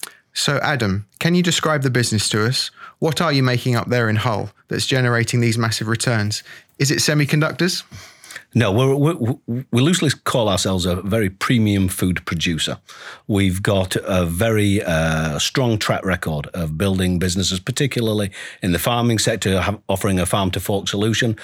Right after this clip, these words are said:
Speaker 2: uh, particularly in pigs as well as in poultry. Uh, but we also have offerings in other Mediterranean-style products as well, and more recently into the, uh, pet food sector.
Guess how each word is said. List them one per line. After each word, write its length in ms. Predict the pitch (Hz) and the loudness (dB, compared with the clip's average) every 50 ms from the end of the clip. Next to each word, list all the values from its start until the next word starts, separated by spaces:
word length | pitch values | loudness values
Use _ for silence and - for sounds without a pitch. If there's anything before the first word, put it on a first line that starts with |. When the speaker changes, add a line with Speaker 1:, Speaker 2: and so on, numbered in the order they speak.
| - - - - - | -14 -16 -16 -14 -4
Speaker 2:
uh, 220 | - 98 90 87 85 | 0 0 2 2 0
particularly 800 | - - - - 98 - - 101 92 87 90 90 90 87 87 90 | -2 -2 -2 -2 -2 0 0 0 2 2 2 2 2 2 2 0
in 440 | 95 98 90 85 85 85 82 82 82 | 0 0 -2 0 0 0 0 0 -2
pigs 340 | - - 120 113 113 104 113 | -2 -2 0 0 0 0 -2
as 120 | 98 85 | -2 -2
well 220 | 87 92 92 90 87 | 0 0 0 0 0
as 100 | 82 90 | 0 0
in 140 | 87 85 | -2 -2
poultry. 460 | 78 - 107 101 95 - - 110 92 - - - - - - | -2 -2 -2 -2 -2 -2 -2 -4 -4 -4 -10 -14 -16 -12 -4
Uh, 200 | - 104 90 95 | -2 0 2 2
but 140 | 92 98 101 | 2 0 2
we 120 | 104 104 | 2 2
also 320 | 107 107 107 101 - 101 87 | 2 2 2 2 0 0 0
have 240 | 85 - 95 87 90 | 0 0 0 0 0
offerings 500 | 90 85 - - 101 90 87 87 85 80 | -2 -2 -2 -2 -2 0 0 0 0 0
in 140 | 90 87 | 0 0
other 180 | 87 87 82 87 | 0 0 0 0
Mediterranean-style 920 | 87 90 87 85 82 - 95 90 87 87 85 82 82 80 - - 85 80 | 0 0 0 -2 -2 -2 -2 -2 0 0 0 0 0 -2 -2 -4 -4 -6
products 440 | 78 - - 82 76 85 - - - | -6 -6 -6 -6 -6 -6 -6 -6 -6
as 140 | 92 82 76 | -6 -4 -4
well, 240 | 85 87 87 82 78 - - - - - | -4 -4 -4 -4 -6 -10 -16 -16 -6 -2
and 140 | 104 95 | 2 2
more 160 | 98 98 92 90 | 4 4 2 2
recently 440 | 90 85 80 - 95 87 87 87 | 2 0 0 0 -2 -2 -2 -2
into 240 | 85 85 80 - 90 | -2 -4 -4 -4 -6
the, 380 | 85 82 85 85 82 82 87 95 | -4 -2 -2 -2 -2 -2 -2 -2
uh, 240 | 98 92 82 85 82 | -2 -2 -2 -2 -2
pet 220 | - - 107 - | -4 -6 -6 -6
food 160 | - 87 76 | -6 -6 -6
sector. 280 | - - - - - | -6 -8 -8 -12 -16